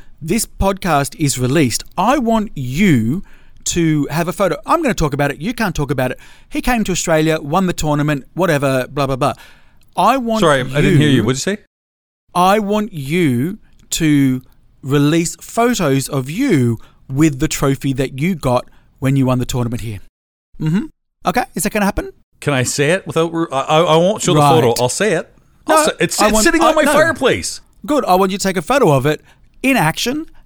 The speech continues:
Speaker 1: and then post it on socials.
Speaker 2: It is a photo of a mug.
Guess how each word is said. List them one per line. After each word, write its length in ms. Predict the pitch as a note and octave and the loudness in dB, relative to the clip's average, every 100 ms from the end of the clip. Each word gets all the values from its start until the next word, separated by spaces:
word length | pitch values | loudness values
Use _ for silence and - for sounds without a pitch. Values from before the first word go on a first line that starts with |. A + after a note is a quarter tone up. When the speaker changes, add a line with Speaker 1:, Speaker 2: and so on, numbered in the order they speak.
| - | -2
Speaker 1:
and 120 | D#3+ | 0
then 120 | D3+ | 0
post 320 | - D3 C#3+ | 0 -2 -4
it 80 | C#3+ | -4
on 220 | C3 C3 | -2 -4
socials. 640 | B2 - C#3 A#2 B2+ - - _ - | -6 -6 -6 -6 -8 -12 -14 _ -4
Speaker 2:
It 240 | D3+ E3 | -2 0
is 220 | F#3 F3 | 2 2
a 160 | F3 E3 | 4 2
photo 840 | D#3 - F#3+ A3 F3+ A#2 B2+ - _ | 0 -2 2 4 4 4 2 -2 _
of 160 | D3 C#3+ | 0 2
a 100 | C#3+ | 2
mug. 500 | D3 D#3 B2+ F2+ | 2 2 2 -2